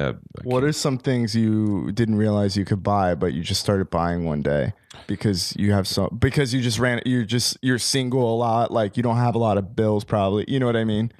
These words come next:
Speaker 1: Five hundred dollar moisturizer and
Speaker 2: <laughs>
Speaker 1: y-, you know, elixirs to keep me y-, youthful.
Speaker 2: What about the Jersey room? How much?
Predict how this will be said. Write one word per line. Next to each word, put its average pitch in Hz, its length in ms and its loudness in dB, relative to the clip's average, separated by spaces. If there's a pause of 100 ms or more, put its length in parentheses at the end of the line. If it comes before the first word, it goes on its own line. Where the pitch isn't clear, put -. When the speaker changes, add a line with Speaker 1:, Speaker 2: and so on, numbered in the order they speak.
Speaker 1:
Five 78 340 -2
hundred 78 320 0
dollar 76 320 0
moisturizer 71 1500 -2
and 60 100 -4
Speaker 2:
<laughs> - 1080 -8
Speaker 1:
y-, 71 240 -2
you 73 140 -4
know, 76 160 -2
elixirs 78 920 -2
to 67 80 -10
keep - 240 -4
me 67 100 -2
y-, 73 480 -2
youthful. 76 1040 -2
Speaker 2:
What 123 220 -2
about 139 240 -2
the 127 80 -2
Jersey 117 420 0
room? 101 240 0
How 117 300 0
much? 120 540 -2